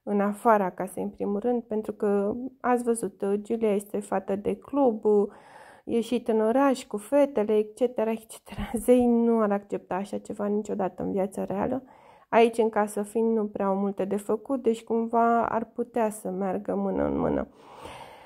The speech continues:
În ceea ce îl privește pe Zayn, la fel și eu am simțit că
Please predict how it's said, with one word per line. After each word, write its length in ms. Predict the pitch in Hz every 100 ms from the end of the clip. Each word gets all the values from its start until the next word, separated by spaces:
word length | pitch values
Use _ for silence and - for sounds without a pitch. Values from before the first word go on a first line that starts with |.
| -
În 200 | 226 247
ceea 220 | 262 262
ce 160 | 262 254 254 247 247 247 233 220 - - - _ _ _ _ _ _ _ _ _ _ _ _
îl 320 | 233 240 233
privește 560 | 226 214 226 233 -
pe 220 | 226 220 220
Zayn, 520 | 220 247 277 277 269 262 262 262 254 254
la 120 | 247
fel 320 | 240 269 226
și 460 | 202 - 226 226 226
eu 440 | 233 208 180 185 -
am 260 | - 202 208
simțit 640 | 208 202 202 - 202 - 208 208 214 214
că 920 | - 240 220 220 220 220 220 214 208